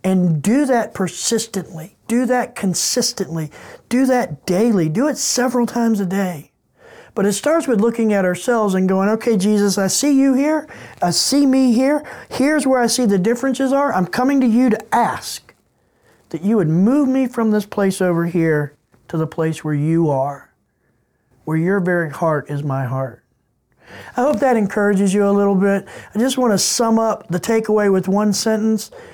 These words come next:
Go to Christ, John fourteen, thirteen and fourteen, and ask him to do in you what he is.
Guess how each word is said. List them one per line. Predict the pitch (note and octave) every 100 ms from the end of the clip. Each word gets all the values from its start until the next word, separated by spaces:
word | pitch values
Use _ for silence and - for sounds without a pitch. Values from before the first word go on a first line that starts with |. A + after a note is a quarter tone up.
| - - _ _ _
Go | A3 A#3 B3+ C4
to | B3+ B3
Christ, | - G#3 F#3+ F#3+ G3 - - - -
John | F#3+ F#3
fourteen, | F3+ G#3 F3+ G#3+ G3
thirteen | F#3+ F3+ F3 F#3 F3+ F3 _ -
and | E3 D#3
fourteen, | E3+ D#3+ D#3 D#3 D3 _ _ - - - -
and | E3+ - -
ask | G3 G#3+ A3+ -
him | - G3 F#3+
to | E3+
do | D#3 D3+ G#3 C#4
in | C#4 C4+ B3
you | B3+ G3+ - _ _ _ _ _ _ _ _ _ _ _ _ _ _ _
what | D3 C#3+ E3 A3 C4 F3 - - - _ _ _ _ _
he | - A3 A#3 A#3 A3+ - _ _
is. | F#3+ E3 C3 - -